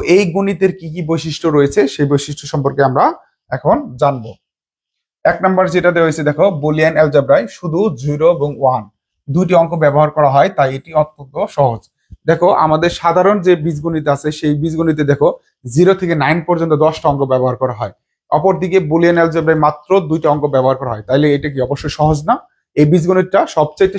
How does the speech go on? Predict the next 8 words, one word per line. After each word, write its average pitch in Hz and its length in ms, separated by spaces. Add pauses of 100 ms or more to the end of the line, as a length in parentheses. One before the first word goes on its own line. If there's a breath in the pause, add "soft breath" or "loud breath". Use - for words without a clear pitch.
(100)
সহজ 151 220 (120)
বীজগণিত, 135 440 (360)
ঠিক 190 180
আছে? 202 160 (960)
দুই 170 220
নম্বর 190 260
পয়েন্টটা 170 340
দেখো, 147 180